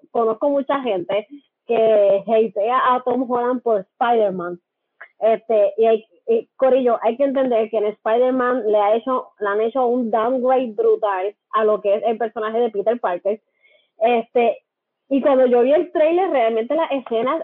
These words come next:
que Tom Holland está llorando, que él dice que él siente, eh, escu-, siente voces en la cabeza y qué sé yo, se me pararon los pelos, porque yo digo, al fin la gente va a ver lo que yo vi en The Impossible,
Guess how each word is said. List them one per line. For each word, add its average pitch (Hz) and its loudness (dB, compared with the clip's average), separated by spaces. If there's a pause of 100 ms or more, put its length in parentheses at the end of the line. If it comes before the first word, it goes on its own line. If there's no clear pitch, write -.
que 220 -2
Tom 240 -2
Holland 262 0
está 240 -4
llorando, 262 2
que 226 -2
él 208 0
dice 226 -2
que 240 -2
él 240 -6
siente, 240 0
eh, - -4 (220)
escu-, 220 -4
siente 233 -2
voces 247 -2
en 254 -2
la 240 -2
cabeza 233 0
y 240 -4
qué 240 -4
sé 247 -2
yo, 262 0 (920)
se 262 -4
me 240 4
pararon 226 0
los 339 2
pelos, 349 2
porque 254 2
yo 254 6
digo, 311 0
al 233 0
fin 330 -2
la 349 2
gente 302 -2
va 254 0
a 269 -2
ver 302 2
lo 247 0
que 220 -2
yo 240 2
vi 277 -2
en 226 -2
The 214 -2
Impossible, 202 -2